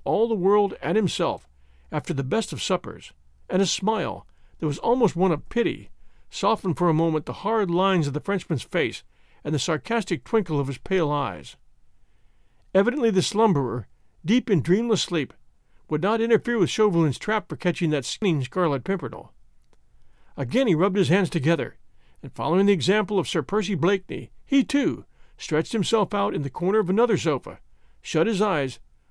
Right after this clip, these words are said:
opened his mouth, gave forth sounds of peaceful breathing, and waited.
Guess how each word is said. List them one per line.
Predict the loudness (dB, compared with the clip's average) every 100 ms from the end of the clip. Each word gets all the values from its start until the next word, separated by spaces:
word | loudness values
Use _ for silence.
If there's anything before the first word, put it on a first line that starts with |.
| -4 0
opened | 2 2 2
his | 2
mouth, | 2 0 -6 -20 -20 -20 _ -20 _
gave | 2 2
forth | 2 2 2
sounds | 0 0 2 0
of | -4 -4
peaceful | -4 -2 -2
breathing, | 0 0 -2 -8 -16 -20 _ _ _ _ _ _ _ -20 _ -20 -10
and | -6 -4
waited. | -2 -2 -6